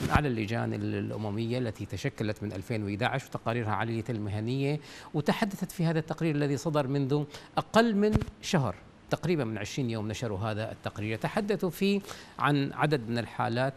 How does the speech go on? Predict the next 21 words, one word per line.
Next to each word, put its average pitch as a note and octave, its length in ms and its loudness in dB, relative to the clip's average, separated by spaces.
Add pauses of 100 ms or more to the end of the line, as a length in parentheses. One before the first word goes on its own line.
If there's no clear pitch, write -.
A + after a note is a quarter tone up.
التي B2 360 -2 (360)
تحققوا C3 680 0
من، A#2+ 340 0
آه، A#2+ 280 0
صحة - 400 -2
الوقوعات A#2 680 0
المبلغ A2 520 0
عنها B2 340 0
بأن B2+ 380 0
اللاجئين A#2 1000 -2 (580)
العائدين، A2 720 0 (160)
الناس A2+ 260 -2
اللي A#2 180 0
رجعوا A#2+ 420 2 (440)
لعند A#2+ 300 2
النظام، A2+ 520 0 (320)
تعرضوا A2 460 0
للتعذيب A2+ 580 -2 (400)
وتعرضوا A#2 580 -2
للاختفاء A2 520 -2
القسري، A2 460 -4